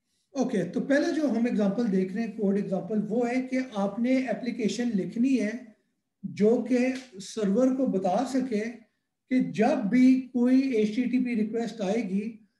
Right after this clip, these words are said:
उसके साथ अगर एचटीटीपी response जा रही है तो response के अंदर किस तरीके से एचटीटीपी के security header को set करना है।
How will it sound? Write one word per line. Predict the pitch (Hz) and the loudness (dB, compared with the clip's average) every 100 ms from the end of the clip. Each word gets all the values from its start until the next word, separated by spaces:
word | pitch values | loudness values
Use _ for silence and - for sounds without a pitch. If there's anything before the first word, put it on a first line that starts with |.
| _ - | _ -8
उसके | 294 - 311 285 | -6 -4 -2 -2
साथ | - 214 240 247 | -2 -2 -2 -2
अगर | 220 240 | 0 -2
एचटीटीपी | 254 233 226 - 254 254 254 262 240 | -2 -2 -2 0 0 2 0 0 0
response | 202 - - 190 226 214 170 | -2 -4 -2 0 2 0 -4
जा | 151 170 208 | -4 -2 -2
रही | 240 233 196 | -2 0 0
है | 196 - - _ _ _ _ _ _ _ _ _ | 0 -4 -12 _ _ _ _ _ _ _ _ _
तो | 240 | -2
response | 220 202 - 196 240 254 | 0 0 2 2 4 0
के | 277 | -2
अंदर | 233 214 247 254 - - | 0 2 4 2 -2 -6
किस | 320 - | -4 -2
तरीके | 269 226 - 240 | 0 0 -2 -2
से | 220 233 220 240 - 226 | -4 -4 -4 -4 -2 2
एचटीटीपी | 220 - 254 - 240 - 233 | 4 2 0 2 0 0 -2
के | - 240 | -2 -4
security | - - - 247 254 220 | -4 -8 -4 -2 0 0
header | 190 180 202 | 0 0 -4
को | - 202 | -4 -6
set | 196 202 196 - | -4 -6 -8 -8
करना | 175 156 | -8 -8
है। | 131 | -12